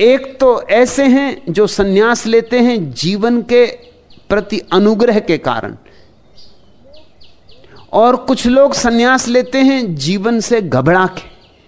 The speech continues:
इन दोनों का संन्यास अलग-अलग होगा। किसी की पत्नी मर गई तो कहते, "मूंड मुनाए भय सन्यासी।" किसी की पत्नी मर गई, अब क्या करें,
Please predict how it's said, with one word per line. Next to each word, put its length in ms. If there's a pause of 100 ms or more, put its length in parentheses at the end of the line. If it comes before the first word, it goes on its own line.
(1000)
इन 100
दोनों 280
का 100
संन्यास 460
अलग-अलग 480
होगा। 320 (1400)
किसी 260
की 120
पत्नी 340
मर 220
गई 220 (400)
तो 100
कहते, 320
"मूंड 320
मुनाए 580 (540)
भय 220
सन्यासी।" 520 (1300)
किसी 220
की 100
पत्नी 320
मर 200
गई, 180
अब 100
क्या 220
करें, 360